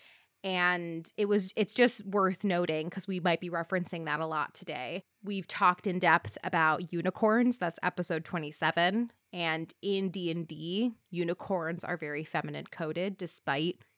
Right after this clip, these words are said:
unicorn mythology being almost <laughs> exactly the opposite of that. And we've also talked a lot about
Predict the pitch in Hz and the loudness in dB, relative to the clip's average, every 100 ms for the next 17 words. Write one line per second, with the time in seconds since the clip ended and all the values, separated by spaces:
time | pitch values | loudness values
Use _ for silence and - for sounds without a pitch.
0 | - 185 165 160 175 156 156 151 139 160 | -6 -2 -2 -2 -2 -2 -2 -2 -2 -4
1 | 165 185 165 156 151 147 - 165 147 - | -4 -6 -4 -2 -2 -6 -4 -2 0 -2
2 | - - 185 - 254 190 165 147 - 190 | 0 2 2 4 4 4 4 0 0 -4
3 | 214 202 226 233 277 - _ 196 190 185 | -6 -2 2 4 4 2 _ 2 4 4
4 | 190 185 - - 202 208 247 330 339 269 | 2 -2 -8 -6 -2 4 4 4 4 4
5 | 233 190 160 160 151 147 160 - | 4 2 0 2 2 4 4 0